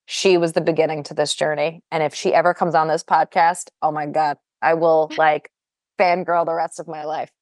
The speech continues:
Speaker 2: I don't know if I'd even be able to talk. I'd
Speaker 1: I don't
Speaker 2: just
Speaker 1: know
Speaker 2: be like,
Speaker 1: either.
Speaker 2: "I can't believe that you're in our, like,
Speaker 1: Space.
Speaker 2: computer screen." <laughs>
Speaker 1: Yeah, but you know what? You know what? I feel like she's so comfortable that it would be so comfortable as if we knew her.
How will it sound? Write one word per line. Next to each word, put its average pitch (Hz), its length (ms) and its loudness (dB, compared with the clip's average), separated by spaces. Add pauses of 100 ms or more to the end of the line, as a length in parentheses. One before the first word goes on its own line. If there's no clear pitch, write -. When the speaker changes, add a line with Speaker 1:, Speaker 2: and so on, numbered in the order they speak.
(440)
Speaker 2:
I 480 120 2
don't 494 200 0
know 415 180 2
if 453 100 -8
I'd 381 180 0
even 359 280 -4
be 285 160 -4
able 262 200 -6
to 220 160 -10
talk. 220 520 -6
I'd - 140 -8
Speaker 1:
I 190 140 4
don't 208 120 4
Speaker 2:
just 196 160 2
Speaker 1:
know 311 60 -4
Speaker 2:
be 175 40 -2
like, 208 140 2
Speaker 1:
either. 151 100 -2
Speaker 2:
"I 370 200 2
can't 480 240 -2
believe 415 440 -4
that 285 180 -4
you're 262 220 -2
in 247 440 -4
our, 208 680 -2
like, - 560 -4
Speaker 1:
Space. 175 380 -2
Speaker 2:
computer 302 360 -2
screen." - 420 -6
<laughs> 339 100 0 (760)
Speaker 1:
Yeah, 302 140 2
but 254 140 0
you 226 80 2
know 240 160 4
what? 269 340 2 (100)
You 233 80 -6
know 247 140 0
what? 320 320 0 (380)
I 233 140 2
feel 277 260 0
like 480 220 0
she's - 320 -4
so 214 240 0
comfortable 269 720 -2 (240)
that 185 180 0 (120)
it 196 140 0
would 180 200 0
be 175 160 0
so 160 240 0
comfortable 190 480 0
as 165 140 0
if 151 180 -2
we 160 100 -4
knew 139 220 -10
her. - 240 -16